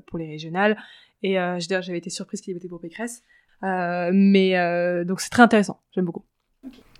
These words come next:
Speaker 2: Est-ce qu'on peut parler un peu des, des projets, euh, du Crayon, si, si on a, on a, on a évoqué ce format pour la présidentielle. Est-ce qu'il y a d'autres, d'autres projets dont on peut parler ?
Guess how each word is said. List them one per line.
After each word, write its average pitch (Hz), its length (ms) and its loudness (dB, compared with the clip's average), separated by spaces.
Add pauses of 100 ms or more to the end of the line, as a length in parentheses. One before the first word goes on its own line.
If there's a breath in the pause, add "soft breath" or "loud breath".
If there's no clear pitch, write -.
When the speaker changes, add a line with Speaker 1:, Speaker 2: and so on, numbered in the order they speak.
(240)
Speaker 2:
Est-ce 214 140 -6
qu'on 262 100 4
peut 269 60 0
parler 240 200 8
un 240 80 10
peu 240 140 -2
des, 202 340 6
des 196 100 0
projets, 214 600 0
euh, 185 240 0
du 190 140 -10
Crayon, 233 440 2
si, 208 300 -6
si 185 180 -12
on 175 160 -8
a, 240 300 -2
on 180 100 -4
a, 165 460 -12
on 185 40 -14
a 165 60 -12
évoqué 170 340 -12
ce 185 180 -18
format 175 320 -14
pour - 140 -20
la 185 80 -14
présidentielle. 175 640 -8
Est-ce - 140 -4
qu'il 175 120 -14
y - 20 -10
a - 20 -10
d'autres, 165 260 -20 (300)
d'autres - 220 -20
projets 185 240 -8
dont 190 160 -10
on 185 60 -14
peut 180 120 -8
parler ? 170 280 -4